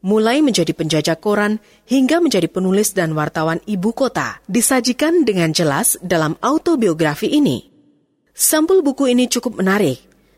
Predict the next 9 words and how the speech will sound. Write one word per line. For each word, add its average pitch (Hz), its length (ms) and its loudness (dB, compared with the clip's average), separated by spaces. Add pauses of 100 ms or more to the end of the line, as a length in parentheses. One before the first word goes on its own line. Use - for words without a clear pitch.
(140)
Tulisan 214 400 2
disajikan 190 640 0
secara 156 320 -2
mengalir 147 480 0 (480)
dan 220 320 0
diselingi 180 480 0
cerita-cerita 180 960 -2
pengalaman 165 480 0
menarik 160 400 0